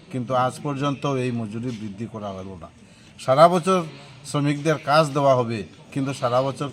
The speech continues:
কোনো কাজের হদিশই খুঁজে পাওয়া যাচ্ছে না। এইভাবে,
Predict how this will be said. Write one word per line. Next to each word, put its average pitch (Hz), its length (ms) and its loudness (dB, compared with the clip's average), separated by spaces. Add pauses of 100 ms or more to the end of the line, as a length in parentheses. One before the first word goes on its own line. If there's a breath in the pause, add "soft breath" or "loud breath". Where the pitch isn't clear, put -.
কোনো 117 260 -6
কাজের 127 320 2 (280)
হদিশই 131 360 -4
খুঁজে 107 280 -8
পাওয়া 104 260 -6
যাচ্ছে 95 320 -12
না। 85 120 -14 (580)
এইভাবে, 175 640 2